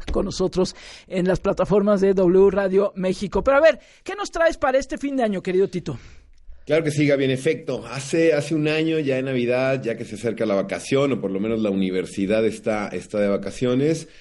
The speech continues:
Speaker 2: eh, recomendamos obras literarias relacionadas con temas de justicia y el derecho, ¿no? En aquel, en aquel entonces hablamos de Kafka, en
Speaker 1: Sí.
Speaker 2: aquel entonces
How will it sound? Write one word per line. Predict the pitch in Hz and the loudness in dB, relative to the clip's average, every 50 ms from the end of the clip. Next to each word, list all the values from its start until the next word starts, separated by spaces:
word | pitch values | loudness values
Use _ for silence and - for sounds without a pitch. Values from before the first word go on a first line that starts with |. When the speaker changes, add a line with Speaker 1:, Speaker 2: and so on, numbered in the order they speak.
| - - _ | -20 -20 _
Speaker 2:
eh, | - 113 120 120 120 120 123 135 127 131 131 | -2 0 2 2 2 0 0 2 2 2 2
recomendamos | 135 135 143 147 160 170 175 180 175 175 - - _ | 4 2 2 2 0 0 -2 -4 -4 -6 -8 -14 _
obras | - 143 151 165 165 185 190 185 170 | 0 2 2 2 2 0 -2 0 -2
literarias | 170 165 170 147 131 127 139 143 147 151 156 156 143 | -4 -4 -2 0 0 2 2 2 4 4 2 2 2
relacionadas | 139 120 117 110 - 113 110 123 131 139 131 135 | 0 -2 -4 -4 -4 -4 -4 -2 -2 -2 -2 -2
con | - 117 104 | -4 -2 -2
temas | 120 120 127 127 113 | 0 0 0 0 -2
de | 113 - | -4 -4
justicia | - 101 98 - - 127 120 - - 113 | -4 -8 -10 -6 -4 -4 -4 -2 0 0
y | 107 101 | 0 0
el | 87 82 | 0 0
derecho, | 87 80 67 - - - - | -2 -4 -4 -6 -8 -10 -8
¿no? | 85 113 143 | -6 -2 0
En | 156 143 | 0 0
aquel, | 123 107 - 127 123 127 131 120 - - - - - _ | 0 0 0 0 0 0 0 -2 -4 -8 -16 -20 -20 _
en | - 110 | -4 -4
aquel | 113 110 123 127 | -2 0 2 0
entonces | 123 113 131 123 - 123 117 104 | 2 2 0 0 0 0 -2 -2
hablamos | 117 104 104 110 110 107 110 104 - | -2 -2 0 -2 -2 -2 -2 -4 -4
de | 104 - 104 | -6 -4 -4
Kafka, | 139 143 147 139 135 - - - 135 127 123 120 117 113 | -4 -2 -2 -4 -6 -8 -8 -6 -4 -2 -2 0 0 0
en | 101 98 | 0 -2
Speaker 1:
Sí. | 92 | -2
Speaker 2:
aquel | - 170 104 | -2 -2 -2
entonces | 101 98 - - 101 98 - 208 101 98 - | -2 -2 -2 -2 -4 -4 -4 -4 -8 -8 -8